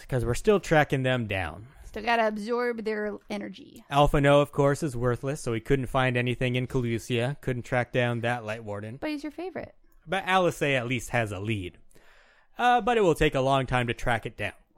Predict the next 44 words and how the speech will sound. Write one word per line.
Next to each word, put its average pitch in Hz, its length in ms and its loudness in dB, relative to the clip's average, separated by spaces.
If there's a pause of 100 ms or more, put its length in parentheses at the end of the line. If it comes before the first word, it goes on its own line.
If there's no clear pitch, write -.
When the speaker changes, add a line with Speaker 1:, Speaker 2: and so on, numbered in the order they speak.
(920)
Speaker 1:
Minfilia 147 680 2
has 113 200 0
a 113 60 -2
plan, 101 340 -2
though, 90 180 -4
Avi. 90 360 -4 (120)
Speaker 2:
Uh-oh. 285 440 -4 (380)
Speaker 1:
Minfilia 180 580 2
wants 160 220 2
to 143 80 0
head 143 240 4
to 123 60 2
Amarang, 117 840 2
where 113 160 2
the 113 160 0
Oracle 143 440 4
of 143 120 4
Light, 110 400 -4
Minfilia, 110 680 -4 (260)
Speaker 2:
The - 60 -16 (200)
big - 100 6
Speaker 1:
our, 143 240 12
Speaker 2:
ol' - 60 4
Minfilia. - 420 -2
Speaker 1:
our 151 340 6
Minfilia, 120 800 0
Speaker 2:
Big 277 200 -4
booby 294 240 -2
Minfilia. 208 540 -6 (460)
Speaker 1:
stopped 165 520 0
the 143 120 2
flood 135 340 2
and 123 140 -2
wants 127 320 0
to 127 100 -6
summon 127 500 0
the 117 160 -2
Oracle. 104 680 -4
Speaker 2:
Which 214 160 -6
is 220 180 -2
Big 202 240 -4
Booby 196 200 0
Speaker 1:
So, 190 200 0
Speaker 2:
Minfilia. - 260 -4